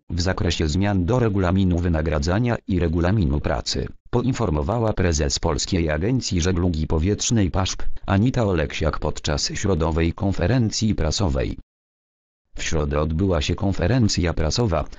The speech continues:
na której przedstawiciele Ministerstwa Infrastruktury i paszp poinformowali o porozumieniu między agencją a kontrolerami ruchu lotniczego.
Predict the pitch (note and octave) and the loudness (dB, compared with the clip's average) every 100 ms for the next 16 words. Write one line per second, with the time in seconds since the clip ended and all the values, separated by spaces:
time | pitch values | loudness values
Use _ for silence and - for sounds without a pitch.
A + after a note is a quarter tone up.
0 | - F2 F2+ - A#2 G#2+ G#2 - C#3 - | -6 -2 -2 0 2 2 0 -2 -4 -2
1 | F2+ D2 D#2+ C#2 E2 F2 D#2 - - - | -2 0 0 0 2 2 2 0 -2 -2
2 | - D2+ D#2 D#2 D#2 - - F2 - - | -2 0 0 0 0 0 -2 -2 -2 0
3 | - - F2+ - D2+ - - B2 C3 A#2+ | 0 0 0 0 0 -2 0 0 0 0
4 | E2+ D2+ F2+ G#2+ F2 D#2+ G#2 F#2+ D#2+ E2 | 0 0 0 0 0 0 0 0 2 2
5 | G2 A2 A2 A2 G2 E2 D2 D2 F#2 F#2+ | 2 2 2 4 4 4 2 0 0 0
6 | F2 A#2+ A2+ D2+ - E2+ - F2+ E2+ A2 | 0 0 0 -4 -2 0 0 0 0 2
7 | F2 E2 G#2+ - F2 E2+ A#2 A2 - D2+ | 2 2 0 0 0 0 2 2 2 0
8 | C2 | 0